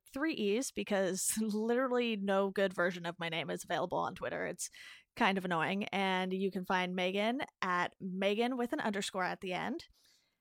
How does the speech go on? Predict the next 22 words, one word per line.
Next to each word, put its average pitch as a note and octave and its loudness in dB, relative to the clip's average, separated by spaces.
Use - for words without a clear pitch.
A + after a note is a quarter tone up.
And G3 2
the F#3+ 0
podcast A3+ 2
is G3+ 0
at G3+ 0
Misaligned G3+ -2
Pod. F#3+ 2
And F#3+ -2
if - -4
you G3 2
have F#3 0
any F3+ -4
feedback, B3+ 2
you G#3 -4
can F#3+ -4
do F#3 0
that F3+ 2
on F3+ -2
Twitter G#3 2
or E3+ -2
email G3 0
us F#3 2